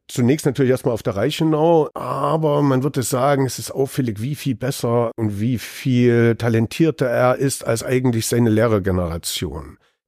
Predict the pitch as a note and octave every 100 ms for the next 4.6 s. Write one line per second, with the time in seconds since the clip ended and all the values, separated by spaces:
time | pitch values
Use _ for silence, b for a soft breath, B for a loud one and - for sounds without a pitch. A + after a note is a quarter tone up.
0 | _ - A#2 A2 B2 C3+ C#3 D#3 C3 -
1 | A2 - F3 D3+ G#2 E3+ - A2+ G2 -
2 | G2 F#2 F2 F#2+ C3 C3+ B2+ D3 C#3 C#3
3 | - C#3 D#3 D#3 D3+ D3+ - - D3+ C3+
4 | B2 A#2 C3+ C3+ A#2+